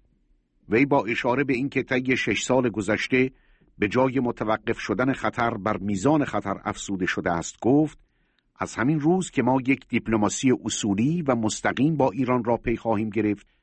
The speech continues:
با هدف جلوگیری از دستیابی آن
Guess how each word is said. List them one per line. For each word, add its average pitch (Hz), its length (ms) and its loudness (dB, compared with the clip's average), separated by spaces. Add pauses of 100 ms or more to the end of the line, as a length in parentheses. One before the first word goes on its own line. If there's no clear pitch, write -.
(140)
با 123 220 0
هدف 135 380 -4
جلوگیری 110 640 0
از 87 180 -2
دستیابی 98 680 0
آن 117 340 0